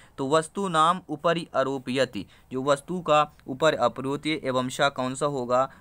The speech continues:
तो कक्षायाम वातावरणम मुद्रित पठन सामग्रीम करोति, जो कक्षा में है किसका करेंगे? तो वातावरण में मुद्रित पठन सामग्री करेंगे, करोति यानी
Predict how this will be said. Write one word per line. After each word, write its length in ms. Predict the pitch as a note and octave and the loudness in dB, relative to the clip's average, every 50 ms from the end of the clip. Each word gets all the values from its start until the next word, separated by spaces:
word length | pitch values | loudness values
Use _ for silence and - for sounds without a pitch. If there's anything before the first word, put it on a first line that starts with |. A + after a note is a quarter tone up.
| - - | -10 -8
तो 80 | C3 B2+ | -6 0
कक्षायाम 720 | - C3 B2 - - - F#3+ D#3+ D3 C#3+ C#3+ C#3+ D3 D3 C#3+ - - - - G#2 | 0 0 0 0 -4 0 2 4 4 4 4 2 2 0 -8 -16 -20 -18 -8 0
वातावरणम 760 | A2 A#2+ B2 - - D#3 D3 C#3+ C#3 C3+ C3+ C3+ C3+ C#3 C#3+ - _ _ _ _ - A#2+ | 2 2 2 2 0 0 0 2 2 0 0 0 -2 -4 -6 -10 _ _ _ _ -10 -6
मुद्रित 580 | C3+ D3+ D#3+ C#3+ C#3+ F3 G3+ A3 G#3 - F#3+ - - - - - | -4 -4 -4 -4 -2 -2 -2 -2 -2 -8 -14 -14 -14 -10 2 2
पठन 280 | C#3 C3+ - E3 D#3+ | 2 2 2 -2 -4
सामग्रीम 580 | D#3+ - C3+ C3 C3 B2 B2 B2 C3 C3+ C3+ B2 | -2 -2 -2 2 2 2 2 2 -2 -4 -4 -4
करोति, 480 | - A#2 A2 A2 G#2 G2+ - F2+ F2 - - _ _ _ - | -2 -2 -2 -2 -2 -4 -6 -8 -12 -12 -14 _ _ _ -10
जो 80 | B2+ - | -6 2
कक्षा 380 | - D3 D3 - - G#3 F#3+ | 2 0 0 2 0 2 2
में 100 | F3+ E3 | 2 0
है 120 | E3+ F3 E3+ | -4 -4 -4
किसका 340 | - D#3 D3 - F3 E3 | -6 -8 -6 0 0 0
करेंगे? 440 | E3 - D#3 D#3 D#3+ D#3+ D#3+ F3 G#3+ | 4 4 2 2 2 0 0 0 -2
तो 180 | A3 - F3 C#3 | -2 -2 -4 2
वातावरण 600 | C3+ C3+ C3+ C3 - E3 D#3+ D3+ D3 C#3+ C#3+ C#3+ | 4 4 4 4 4 2 2 2 2 0 0 -2
में 140 | D3+ E3 E3 | -4 -6 -4
मुद्रित 520 | D#3 C#3+ D3+ E3 D3+ C#3+ F3+ A3 A#3 - | -4 -4 -4 -6 -4 -4 -4 -4 -4 -4
पठन 280 | B3 - - F3+ D#3 D#3 | -2 -2 -2 -2 -2 -4
सामग्री 580 | - - C3+ C3 B2 B2 B2 B2+ D3 F#3 G#3+ - _ _ _ - | -4 -4 0 2 2 0 0 -2 -4 -4 -4 -8 _ _ _ -4
करेंगे, 420 | G#2+ G#2 G2 G2+ G2 G2 F#2+ G2 - _ _ - - | -2 -2 -2 -2 -2 -6 -6 -8 -10 _ _ -8 -4
करोति 360 | C#3+ C#3+ D#3+ E3+ - B2 A#2+ | -2 0 0 -2 -2 -2 -2
यानी 220 | A2 A2 C3 F#3 | 0 0 -2 -4